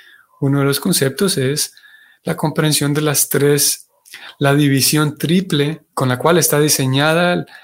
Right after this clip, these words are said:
la experiencia material. Esa división triple es la división de bondad, pasión y oscuridad,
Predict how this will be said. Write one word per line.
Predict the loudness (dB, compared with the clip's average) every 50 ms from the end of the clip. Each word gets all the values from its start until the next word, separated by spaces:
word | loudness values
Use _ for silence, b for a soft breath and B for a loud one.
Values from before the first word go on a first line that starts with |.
| B B B B B _
la | -8 -4
experiencia | -4 -4 -2 -2 0 0 0 0 0 -2
material. | -4 -6 -6 -6 -4 -2 -2 -2 -2 -2 -4 -8 -10 -14 _ _ _ -20 -20 -20 -20 _ _ -20 -20 -20 -20 -20 _ _ _ _ _ B B B B B B B B B B B -20 -6
Esa | -4 -2 0 0 0 0
división | 0 0 0 0 0 0 0 0 -2 -2 -4 -6
triple | -2 -2 -2 -2 0 0 0 0 0 -2 -6 -16 -18 _
es | -4 -2 -2 -2 -2 -2 -2 -4 -4 -6 b b b b b b b b b b
la | -6 -4 -4
división | -2 -2 -2 -2 -2 -2 0 0 0 0
de | 0 -2
bondad, | -2 -2 -4 -2 0 0 2 2 2 0 -2 -6 B B B B _
pasión | -4 -2 0 2 2 2 2 2 0
y | -2 -2
oscuridad, | -2 -4 -6 -4 -6 -6 -4 -2 -2 0 0 0 -2